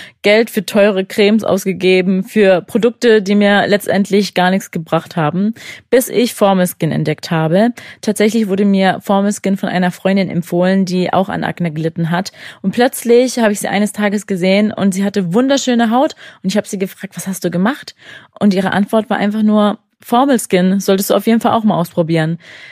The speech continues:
Ich direkt nach Hause gerannt und hab direkt meinen Hautcheck bei Formyskin gemacht. Und seitdem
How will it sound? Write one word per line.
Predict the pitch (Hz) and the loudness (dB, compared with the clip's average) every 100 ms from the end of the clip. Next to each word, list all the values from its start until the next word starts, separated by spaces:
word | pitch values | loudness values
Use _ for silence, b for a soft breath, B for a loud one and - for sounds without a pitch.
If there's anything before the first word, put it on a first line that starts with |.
| B _ | B _
Ich | - 277 302 - - _ _ | 0 2 0 -6 -14 _ _
direkt | 208 226 233 | 0 2 2
nach | 226 | 2
Hause | 214 220 220 | 2 2 2
gerannt | 208 202 220 226 - - | 2 2 4 2 -2 -4
und | 202 196 | 0 0
hab | 196 196 - - | 0 -2 -6 -10
direkt | 170 190 196 196 | -2 0 0 0
meinen | 190 185 185 | 0 0 2
Hautcheck | 185 185 - 190 185 | 0 0 0 -2 0
bei | 180 | -4
Formyskin | 180 175 170 170 170 165 | -2 -2 -2 -4 -4 -2
gemacht. | 165 175 190 | 0 -2 -4
Und | 185 | -4
seitdem | 185 190 233 262 | -2 0 0 -2